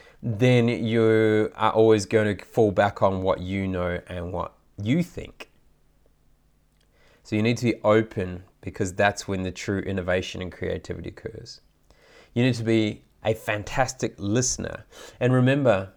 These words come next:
silence is the sound of intelligence. You must be extremely passionate too, to the project,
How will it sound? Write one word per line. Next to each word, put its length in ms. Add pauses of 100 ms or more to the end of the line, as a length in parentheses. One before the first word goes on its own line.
(720)
silence 1080 (380)
is 140
the 140
sound 840 (540)
of 200
intelligence. 1200 (2000)
You 100
must 200
be 80
extremely 420
passionate 640
too, 340 (1500)
to 100
the 80
project, 840